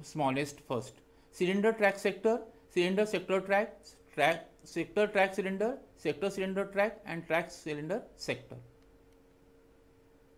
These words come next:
The answer is sector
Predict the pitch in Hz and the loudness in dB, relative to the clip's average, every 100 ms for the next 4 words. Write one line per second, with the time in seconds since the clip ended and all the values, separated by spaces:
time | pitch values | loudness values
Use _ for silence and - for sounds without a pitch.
0 | _ _ _ _ _ _ _ - - - | _ _ _ _ _ _ _ -20 -20 -20
1 | _ _ - 131 131 123 147 190 285 - | _ _ -10 -4 -4 -2 -2 -2 -4 -8
2 | - - _ _ _ - 170 160 - 202 | -20 -20 _ _ _ -2 0 0 0 0